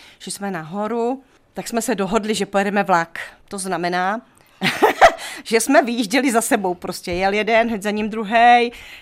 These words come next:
jako po, po nějakých vteřině nebo já nevím. Tak jsme jeli vlak, vlak prostě, když jsme přijeli dolů, tak přišli trenéři a strašně nám hubovali a nadávali, že jsme se mohli zranit, ale tak my jsme to věděli, že my jsme tam měli naježděný, takže se ni-, nic nestalo.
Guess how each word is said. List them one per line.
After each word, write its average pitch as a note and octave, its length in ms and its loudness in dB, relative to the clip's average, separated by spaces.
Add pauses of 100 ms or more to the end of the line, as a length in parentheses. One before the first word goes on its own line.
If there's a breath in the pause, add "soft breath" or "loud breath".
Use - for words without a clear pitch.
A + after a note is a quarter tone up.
jako A3 320 0
po, G#3+ 220 0
po A3 160 -4
nějakých G#3 380 0
vteřině G#3+ 420 0
nebo G#3+ 180 0
já G#3+ 160 2
nevím. F3+ 340 -2 (220 loud breath)
Tak G3 120 -6
jsme A3+ 180 -2
jeli A#3 220 4
vlak, F#3 260 -2
vlak F#3 340 2
prostě, B3 480 -2
když G#3+ 120 -6
jsme A#3+ 120 -4
přijeli A#3 360 -4
dolů, A#3 640 2 (680 loud breath)
tak G3+ 280 -4 (440)
přišli - 340 -10
trenéři G3 500 -4
a G3 80 -2
strašně F3+ 380 -6
nám F#3 160 -2
hubovali F#3+ 640 0
a E3 240 0
nadávali, E3+ 560 -2
že F3 160 -8
jsme E3+ 200 -12
se - 120 -12
mohli E3+ 240 -8
zranit, D#3+ 480 -10
ale D#3 140 -8
tak - 280 -16
my D#3+ 180 -10
jsme E3+ 180 -10
to F#3 80 -10
věděli, E3 380 -4
že D#3+ 100 -6
my D#3 80 -6
jsme D#3+ 120 -10
tam E3 140 -4
měli F3+ 200 -2
naježděný, D#3 540 -6
takže E3+ 240 -10
se F3 120 -10
ni-, F3 160 -6
nic G3 220 -8
nestalo. D3+ 440 -6